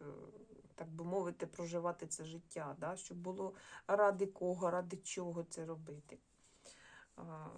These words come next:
ну, ще можу сказати, що у когось з вас це,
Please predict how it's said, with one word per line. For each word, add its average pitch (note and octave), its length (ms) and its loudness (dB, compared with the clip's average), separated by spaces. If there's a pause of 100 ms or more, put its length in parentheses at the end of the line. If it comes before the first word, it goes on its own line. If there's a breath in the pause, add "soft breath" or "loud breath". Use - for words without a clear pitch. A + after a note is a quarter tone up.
(120)
ну, D#4 460 -4 (840)
ще - 260 -4
можу A3 260 0
сказати, G3 580 2
що A3+ 400 0
у - 200 4
когось A#3+ 640 2 (1000)
з F#3+ 120 -2
вас D4 320 4
це, G#3 460 2